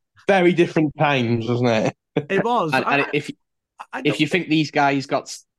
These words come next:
Speaker 3: enough stick over the pie situation, go back and read, uh, the, <laughs> the comments on some of those hot take videos, 'cause there were some people that weren't enjoying the football, let's put it that way, at that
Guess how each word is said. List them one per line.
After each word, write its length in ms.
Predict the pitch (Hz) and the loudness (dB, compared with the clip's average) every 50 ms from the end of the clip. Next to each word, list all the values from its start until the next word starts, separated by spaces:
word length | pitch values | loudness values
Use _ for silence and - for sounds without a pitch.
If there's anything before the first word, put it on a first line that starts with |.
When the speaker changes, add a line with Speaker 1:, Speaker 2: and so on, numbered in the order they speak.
| - - | -6 -2
Speaker 3:
enough 280 | 131 131 131 127 - | 0 0 0 -2 -4
stick 340 | - - - - 135 - - | -6 -6 -2 -2 -2 0 2
over 220 | 135 127 120 120 | 0 0 0 0
the 100 | 110 113 | -2 -4
pie 300 | - - 143 127 123 127 | -4 -2 -2 0 0 -2
situation, 720 | 120 - 131 98 - - 123 110 107 107 98 - 113 101 101 - | -2 -4 -6 -6 -6 -4 -2 -2 -2 -2 -2 -4 -6 -6 -4 0
go 160 | - 120 117 | 0 0 2
back 300 | - 120 120 123 - - | 2 0 -2 -2 -4 -8
and 160 | 117 120 117 | -6 -4 -2
read, 320 | 120 120 117 117 117 - | 0 0 2 0 0 0
uh, 400 | 120 113 113 110 110 107 101 - | 0 0 2 0 0 0 -2 -4
the, 240 | 101 101 101 127 135 - | -8 -8 -6 -6 -6 -6
<laughs> 40 | - | -6
the 260 | 143 - 165 175 175 | -2 0 0 0 0
comments 600 | - - - 196 202 175 190 185 180 180 - - | 0 -2 -2 -2 0 0 -2 -4 -4 -6 -10 -12
on 100 | 175 170 | -10 -10
some 240 | 165 - 190 180 165 | -8 -6 -4 -2 0
of 60 | 160 | 2
those 220 | 165 165 160 151 - | 2 2 2 2 2
hot 160 | 135 151 - - | 0 0 0 -2
take 280 | - - 135 143 - - | -4 -4 -4 -4 -2 -2
videos, 480 | 151 151 139 143 135 131 131 127 - | -2 0 2 2 2 0 0 -4 -4
'cause 220 | - 135 131 123 - _ _ _ _ _ _ _ _ _ - | -2 -2 -2 -2 -4 _ _ _ _ _ _ _ _ _ -2
there 80 | 147 | 0
were 100 | 135 139 | 2 0
some 300 | 139 - - 185 165 151 | 0 0 -2 0 0 0
people 300 | - 170 170 151 147 139 | 0 0 0 0 0 0
that 80 | 131 131 | 0 0
weren't 380 | 117 123 139 147 151 160 147 113 | 2 2 4 4 4 2 0 -2
enjoying 380 | 139 139 131 147 135 135 131 123 | -4 -2 0 0 0 0 0 -2
the 60 | 123 | -4
football, 440 | - 156 127 - - 123 117 113 120 | -4 -6 -6 -4 -2 0 0 0 0
let's 180 | 131 104 - | -2 -2 -4
put 160 | - - 135 | -2 -2 0
it 80 | 127 - | 0 0
that 180 | - 127 - - | 0 -2 -2 0
way, 140 | 120 117 | 0 0
at 80 | 113 - | 0 -2
that 160 | 120 117 - | -4 -8 -10